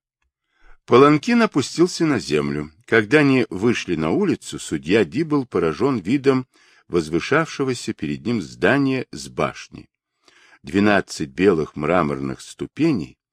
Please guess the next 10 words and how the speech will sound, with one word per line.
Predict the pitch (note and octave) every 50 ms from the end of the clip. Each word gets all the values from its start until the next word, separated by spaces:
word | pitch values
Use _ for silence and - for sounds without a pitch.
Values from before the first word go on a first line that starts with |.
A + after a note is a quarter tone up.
| _ _ _ _ _ _ _
лестницы | - D2+ D#2 C#2+ - - - D2+ C2+ - - - - C2 B1
с | C2 C2
бронзовыми | A#1+ - G2 G2 F#2 D#2 C#2 B1 C#2+ C2+ C#2 C#2+ C#2 C2+
львами | C#2 C#2 B1+ C2+ E2 E2+ D#2+ C#2+ C2 B1+ A#1+
в | A1+ A#1+
натуральную | C#2 D2 C2+ - D#2 D2+ D#2+ E2+ D#2 C#2+ C2+ B1+ B1+ B1 A#1
величину | B1 B1+ B1 B1 - - - D2 D#2 C3 E3+ D3+ - _ -
по | - D2
обе | D2+ D2 B1+ C#2 D2
стороны, | - - - - D#2 C2+ B1 A#1+ A1+ A1+ - _